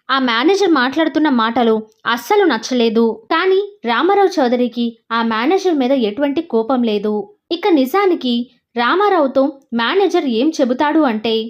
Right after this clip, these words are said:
"సరే మేనేజర్, మీరన్నట్టుగానే నేను ఇక్కడ నుంచి వెళ్ళిపోతాను. కానీ ఒకసారి మీరు ఆ ఎన్వలప్‌ని తెరిచి చూడండి." ఇక బ్యాంక్ మేనేజర్ ఆ ఎన్వలప్‌ని తీసుకొని దానిని మేనేజర్ క్యాబిన్‌లోకి విసిరేస్తాడు.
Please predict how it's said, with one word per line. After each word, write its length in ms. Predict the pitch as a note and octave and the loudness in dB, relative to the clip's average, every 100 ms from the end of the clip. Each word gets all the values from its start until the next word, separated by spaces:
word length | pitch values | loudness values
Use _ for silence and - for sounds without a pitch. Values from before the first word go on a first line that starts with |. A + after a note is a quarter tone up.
| - | -12
"సరే 320 | - D#4 C4 G4+ | -6 -2 0 0
మేనేజర్, 460 | F#4+ D#4 C#4 C#4+ C#4+ _ B3+ | 2 0 0 -2 -4 _ -2
మీరన్నట్టుగానే 680 | D#4+ C#4+ D4+ G4+ F4 D4 | 0 2 0 0 -2 0
నేను 200 | E4+ D4+ | 0 0
ఇక్కడ 180 | B3+ B3+ | 0 -2
నుంచి 220 | B3 C4+ | -2 -2
వెళ్ళిపోతాను. 680 | D4 A#3+ B3+ B3+ B3 A3+ A3 A3 _ - | 0 0 0 -2 -2 -4 -4 -8 _ -4
కానీ 200 | F#4 G#4 | 0 0
ఒకసారి 440 | C#4 C#4 D4 C#4 | 0 -2 -2 0
మీరు 320 | D4 B3+ A#3 A3+ - - | 2 2 0 -2 -10 -4
ఆ 100 | C4+ | -2
ఎన్వలప్‌ని 520 | C4+ B3 G4 G4+ F#4 | 0 2 2 2 0
తెరిచి 380 | F#4 A#3+ A3+ D4+ C#4 | -2 -2 -4 -6 -4
చూడండి." 560 | C#4+ A#3 A3+ A#3 A3 A3+ - | 0 0 0 -2 -2 -6 -10
ఇక 120 | - | -4
బ్యాంక్ 400 | G#4 A#3+ A#3+ E4+ | -2 -2 -2 -2
మేనేజర్ 540 | F4+ D4+ B3 A#3 A#3+ A#3+ - - | 0 2 0 0 0 -2 -8 -6
ఆ 100 | B3+ | -2
ఎన్వలప్‌ని 460 | C4 B3+ F#4+ G4+ G4+ | -2 2 2 2 0
తీసుకొని 720 | G4 B3+ - C#4+ B3 A#3 A#3+ G#3+ | 0 -2 -2 -2 0 0 -2 -2
దానిని 420 | C#4 G4 F4 F#4+ | 2 4 4 4
మేనేజర్ 540 | D4+ A#3 C4 G4 G4+ | 2 0 0 0 -2
క్యాబిన్‌లోకి 600 | F#4+ B3+ A#3 D#4 B3+ A#3+ | -2 -2 2 4 2 0
విసిరేస్తాడు. 920 | C4 B3+ C#4+ C4+ C#4 B3 A#3 A#3 A#3 | -2 0 0 0 -2 0 2 0 -2